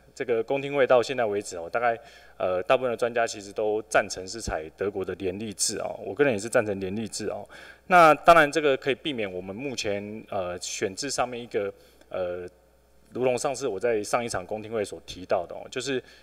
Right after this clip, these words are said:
有一些选区的这个选民的人数其实并不多哈，但是他也可以选一席立委。那有些选区的选民人数很多，那才选一席立委哦，所以的确会发生这个委员在代表性上面呢，会有，会有，呃，不足的这种，也不能说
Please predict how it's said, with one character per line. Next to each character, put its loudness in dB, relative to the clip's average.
有 4
一 4
些 6
选 2
区 -2
的 4
这 -2
个 -2
选 -6
民 -12
的 -2
人 -6
数 -8
其 -8
实 -8
并 -6
不 -6
多 2
哈， -18
但 4
是 -4
他 2
也 4
可 2
以 4
选 -4
一 -8
席 -6
立 -6
委。 -8
那 0
有 2
些 0
选 -4
区 -4
的 0
选 -6
民 -8
人 -6
数 -6
很 -8
多， 2
那 0
才 0
选 -8
一 -12
席 -8
立 -12
委 -12
哦， -14
所 2
以 2
的 -8
确 0
会 8
发 10
生 0
这 2
个 8
委 4
员 -2
在 6
代 6
表 -2
性 -10
上 -2
面 -10
呢， -10
会 -2
有， 0
会 0
有， 0
呃， -2
不 -2
足 -6
的 -2
这 -2
种， -4
也 -4
不 -2
能 2
说 -6